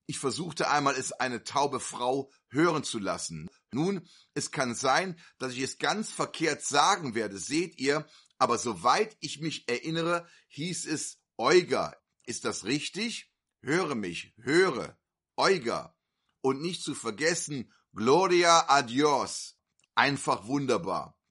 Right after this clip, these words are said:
Oh, ich hatte die Gelegenheit, in der Hauptstadt Mexico City zu sein, um dort mit den Menschen zu sprechen. Wie glücklich war ich. Nachdem ich hier war,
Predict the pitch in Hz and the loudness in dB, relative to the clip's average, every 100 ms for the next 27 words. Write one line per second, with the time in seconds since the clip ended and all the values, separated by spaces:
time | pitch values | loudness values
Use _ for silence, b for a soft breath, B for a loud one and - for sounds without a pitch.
0 | _ 160 180 127 B B 131 135 147 127 | _ 2 2 0 B B -6 -4 -6 -6
1 | 120 120 131 185 170 139 139 131 117 107 | -8 -4 0 0 0 -2 -2 -4 -6 -2
2 | 165 165 - 135 - 165 165 151 131 117 | -2 -2 -2 -4 -4 -6 -6 -8 -4 -4
3 | - 185 180 156 - B - 135 113 139 | -4 -8 -4 -6 -6 B -8 -6 0 2
4 | 151 170 165 B B - 147 135 156 165 | 4 2 -2 B B -4 -2 4 4 4
5 | 143 135 135 131 151 196 - 156 - 139 | 0 -4 -4 -4 -4 -2 -4 -4 -6 -4
6 | - - - 123 123 120 113 - _ - | -4 -6 -6 -6 -4 -6 -6 -8 _ -8
7 | 113 139 131 160 165 151 135 - - - | -4 -2 2 2 4 -2 -4 -6 -12 -4
8 | 101 131 117 82 80 - - _ _ _ | 2 4 4 -2 -10 -14 -16 _ _ _
9 | _ - 104 127 120 104 - 156 185 180 | _ -8 -6 -4 -6 -6 -4 -2 4 8
10 | 180 170 | 8 6